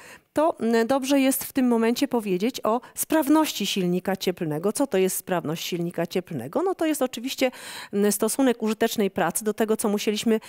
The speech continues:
winwestować. Winwestowaliśmy, e, oczywiście to ciepło, które, e, zostało pobrane ze źródła ciepła, a więc, m, ze względu na to, że, e, ta praca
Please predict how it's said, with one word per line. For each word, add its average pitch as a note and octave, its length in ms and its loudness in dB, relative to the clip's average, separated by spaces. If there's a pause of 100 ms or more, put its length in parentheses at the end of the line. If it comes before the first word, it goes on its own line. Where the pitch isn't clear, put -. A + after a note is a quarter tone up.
(220)
winwestować. A3+ 840 2
Winwestowaliśmy, G#3+ 1040 0 (320)
e, F#3 200 0
oczywiście G3 540 -2
to A3+ 120 0
ciepło, G3 380 0
które, F#3+ 360 -2 (280)
e, F3+ 120 0
zostało F3+ 580 -2 (140)
pobrane F#3+ 520 2
ze G#3+ 160 2
źródła F#3+ 400 -2
ciepła, - 480 -2
a D#3+ 100 -4
więc, F#3 280 -2 (300)
m, E3+ 340 0
ze F#3 120 0
względu C4+ 380 2
na B3 180 4
to, G#3+ 180 0
że, G3+ 220 0 (1080)
e, F3+ 180 0
ta A3 140 -2
praca A3+ 480 0